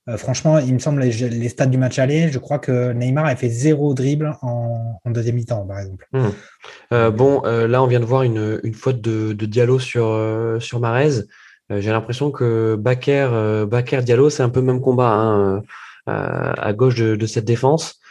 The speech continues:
Speaker 2: Euh, bon, effectivement, Mahrez, c'est, c'est, c'est, c'est un fantastique joueur, c'est un très bon dribbleur. Euh, mais, euh, mais Bakker, euh, avait eu beaucoup de mal, surtout en deuxième mi-temps, face à, face à Mahrez. Là, on voit que Diallo, euh, c'est aussi compliqué pour lui, euh,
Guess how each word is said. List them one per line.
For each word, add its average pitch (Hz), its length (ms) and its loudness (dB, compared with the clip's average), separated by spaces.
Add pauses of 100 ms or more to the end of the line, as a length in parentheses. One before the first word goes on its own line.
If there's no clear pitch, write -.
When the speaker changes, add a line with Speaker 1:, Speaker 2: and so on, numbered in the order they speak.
(340)
Speaker 2:
Euh, 104 280 -2
bon, 110 240 4
effectivement, 113 480 0
Mahrez, 117 300 2
c'est, 101 280 -4
c'est, 104 200 -12
c'est, - 340 -12
c'est 107 240 -8
un 107 60 -6
fantastique 104 440 -8
joueur, 117 300 2
c'est 117 160 -6
un - 20 -2
très 101 160 -2
bon 104 140 -4
dribbleur. 113 480 0 (560)
Euh, 101 160 -2
mais, 113 320 2
euh, 104 480 0
mais 107 100 -2
Bakker, 117 280 2
euh, 113 320 0 (500)
avait 107 420 -4
eu 113 80 -4
beaucoup 127 300 0
de 131 40 -2
mal, 135 160 2
surtout 123 220 -4
en 127 40 -2
deuxième 120 240 0
mi-temps, 123 200 0
face 120 240 -6
à, 104 180 -4
face 110 220 -10
à 113 60 -4
Mahrez. 120 580 2
Là, 120 100 2
on 117 80 0
voit 117 140 0
que 120 80 -8
Diallo, 120 440 4
euh, - 200 -4
c'est - 160 -10
aussi 110 180 -10
compliqué 123 380 -4
pour 117 160 -4
lui, 131 320 0
euh, 113 120 0